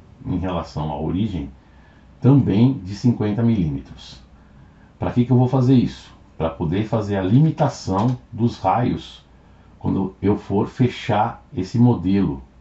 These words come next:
Então aqui nós temos as duas linhas e nós vamos utilizar essas duas linhas justamente pra poder criar os raios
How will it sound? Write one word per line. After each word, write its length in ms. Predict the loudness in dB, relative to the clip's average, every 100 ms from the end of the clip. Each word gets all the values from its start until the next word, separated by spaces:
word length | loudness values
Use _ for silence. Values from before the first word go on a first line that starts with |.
| -20 _ _ _ -20 -20 -14
Então 180 | -8 -6
aqui 200 | -4 -4
nós 180 | -4 -4
temos 300 | -4 -2 -2
as 180 | -6 -4
duas 300 | -4 -4 -4
linhas 680 | 0 2 2 0 -8 -20 -12
e 140 | -4 0
nós 220 | 0 2
vamos 260 | 2 4
utilizar 520 | 0 0 -2 -2 -2 -4
essas 260 | -6 -6
duas 240 | -4 -4 0
linhas 240 | 2 2
justamente 400 | 0 -2 -2 -2
pra 120 | -4
poder 300 | -4 -4 -6
criar 300 | -4 -2 0
os 160 | 0 -2
raios 580 | 0 0 -2 -6 -12